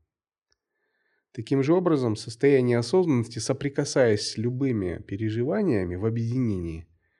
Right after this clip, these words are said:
очищает это. Например, если в вашей жизни были какие-то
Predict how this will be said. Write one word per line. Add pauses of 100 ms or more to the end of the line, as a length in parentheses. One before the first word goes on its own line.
(460)
очищает
это. (180)
Например, (760)
если
в
вашей
жизни
были
какие-то